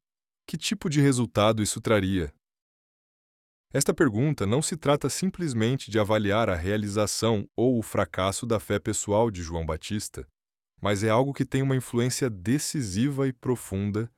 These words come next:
na compreensão da raiz do Evangelho e da obra de salvação de Deus. Se as pessoas veem João Batista como um fracasso na fé,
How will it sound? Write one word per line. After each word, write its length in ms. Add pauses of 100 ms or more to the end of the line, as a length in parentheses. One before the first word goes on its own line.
(160)
na 140
compreensão 680
da 120
raiz 440
do 120
Evangelho 600 (360)
e 40
da 140
obra 240
de 140
salvação 580
de 140
Deus. 480 (420)
Se 100
as 80
pessoas 460
veem 320
João 180
Batista 560
como 300
um 60
fracasso 880
na 100
fé, 340